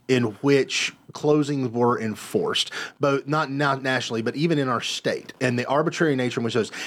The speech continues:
how does that play into this? And, and, you know, is that a factor that should be highlighted, or is it really just come down to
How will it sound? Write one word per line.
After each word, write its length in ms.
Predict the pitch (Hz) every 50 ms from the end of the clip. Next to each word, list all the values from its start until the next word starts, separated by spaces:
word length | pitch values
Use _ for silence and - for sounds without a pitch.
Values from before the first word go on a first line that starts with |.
| - -
how 260 | - - 185 214 247 233
does 320 | 190 190 180 170 147 123
that 240 | 156 139 131 - -
play 280 | - - 143 131 123 120
into 460 | - 120 117 113 110 - - 120 110
this? 340 | 101 110 110 107 104 - -
And, 360 | - 117 113 110 107 107 104
and, 320 | 117 113 110 110 104 98 -
you 160 | 123 120 117
know, 100 | 110 - -
is 280 | 131 156 175 160 131
that 220 | 139 139 135 131 -
a 140 | 120 117 107
factor 540 | - - - 127 127 123 - - 120 113 110
that 260 | 107 110 107 107 104 - - - - -
should 260 | - - 175 143 120
be 100 | 135 123
highlighted, 580 | - - 143 143 143 143 143 147 143 139 139 -
or 140 | 143 135
is 120 | 131 120 123
it 100 | 123 120
really 300 | 127 147 165 156 143 127
just 200 | 117 120 - -
come 260 | - - 131 123 117
down 340 | - 113 117 117 117 113 110
to 420 | - - 117 110 110 107 107 101